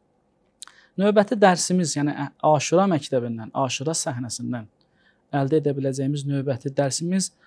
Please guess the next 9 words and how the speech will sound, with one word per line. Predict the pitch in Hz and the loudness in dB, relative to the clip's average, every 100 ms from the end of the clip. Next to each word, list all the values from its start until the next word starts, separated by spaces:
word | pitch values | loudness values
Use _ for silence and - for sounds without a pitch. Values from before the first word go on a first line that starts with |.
| _ _ - | _ _ -2
azadəlikdir. | 139 139 131 131 135 131 131 131 139 135 120 113 _ _ _ _ _ _ _ _ _ _ _ _ - | 0 2 0 0 -2 -2 -2 0 0 -2 -10 -14 _ _ _ _ _ _ _ _ _ _ _ _ -2
Çox | - 185 151 | 0 2 2
gözəl | 139 156 156 _ _ _ _ - 135 135 131 | 2 0 -2 _ _ _ _ -14 -10 -8 -4
bəhsdir, | 127 107 - 131 113 _ _ | -4 -4 -8 -8 -10 _ _
Fuad | - 127 | -4 -4
müəllim, | 120 120 120 123 | -4 -6 -8 -6
azadə. | 123 123 120 127 110 - _ _ _ - - - - _ _ - | -6 -6 -4 -4 -6 -10 _ _ _ -20 -20 -20 -20 _ _ -6
Biz, | 208 226 - | -2 -2 0
e, | 175 | 2